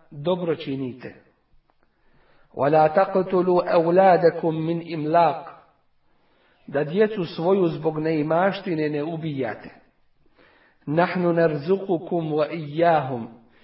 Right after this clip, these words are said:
Mi i vas i njih hranimo. ولا تقربوا الفواحش ما ظهر منها وما بطن.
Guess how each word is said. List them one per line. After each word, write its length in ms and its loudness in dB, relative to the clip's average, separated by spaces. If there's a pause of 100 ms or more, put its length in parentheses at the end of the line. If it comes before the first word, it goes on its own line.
(280)
Mi 280 -4
i 200 -6
vas 540 2
i 120 -6
njih 380 -6
hranimo. 640 2 (1120)
ولا 340 4
تقربوا 680 4
الفواحش 880 6
ما 340 4
ظهر 560 6
منها 460 -2
وما 400 2
بطن. 580 0